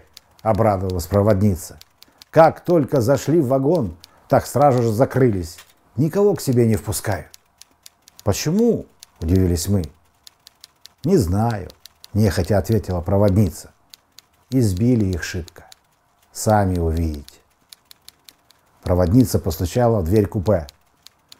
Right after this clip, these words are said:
"Граждане Янкелевичи, тут к вам пришли".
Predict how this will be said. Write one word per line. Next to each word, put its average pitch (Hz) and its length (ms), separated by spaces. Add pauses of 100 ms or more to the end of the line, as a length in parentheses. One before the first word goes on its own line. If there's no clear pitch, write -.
(320)
"Граждане 147 600
Янкелевичи, 117 800 (440)
тут 165 380
к 123 60
вам 156 260
пришли". 143 580